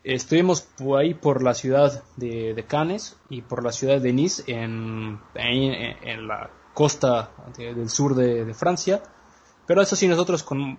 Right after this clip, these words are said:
con máscara todo el tiempo, solamente sin máscara cuando nos sentábamos a, a cenar. Eh, el tema de salubridad en Francia, en ese, en esta semana que estuvimos, había toque de queda a partir de las nueve de la noche. A partir de las nueve de la noche no había n-,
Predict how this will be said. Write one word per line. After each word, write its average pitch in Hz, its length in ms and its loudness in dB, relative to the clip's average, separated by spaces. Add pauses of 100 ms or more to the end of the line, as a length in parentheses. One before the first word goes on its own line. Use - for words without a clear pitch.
(180)
con 131 140 -4
máscara 143 400 0
todo 139 160 2
el 131 100 -2
tiempo, 175 360 0
solamente 143 440 -2
sin 117 220 -6
máscara 127 420 0
cuando 104 220 -6
nos 107 100 -6
sentábamos 113 600 -2
a, 104 80 -8
a 104 280 -12
cenar. 139 460 -2 (1080)
Eh, 127 280 -2
el 131 140 -4
tema 233 200 6
de 226 60 8
salubridad 147 400 6
en 214 140 0
Francia, 190 580 0
en 135 160 -6
ese, - 260 -8
en 143 120 -4
esta 156 220 -4
semana 160 300 -2
que 143 100 -14
estuvimos, 160 560 -2
había 151 200 0
toque 170 220 0
de 147 120 0
queda 160 200 2
a 156 80 0
partir 123 240 -2
de 156 80 4
las 120 160 -2
nueve 147 160 2
de 135 100 2
la 113 100 0
noche. 131 380 -6 (1080)
A 120 100 -4
partir 123 280 0
de 160 40 4
las 147 80 0
nueve 160 120 2
de 156 60 4
la 156 60 4
noche 156 360 -4
no 139 180 -2
había 143 380 4
n-, 127 440 -4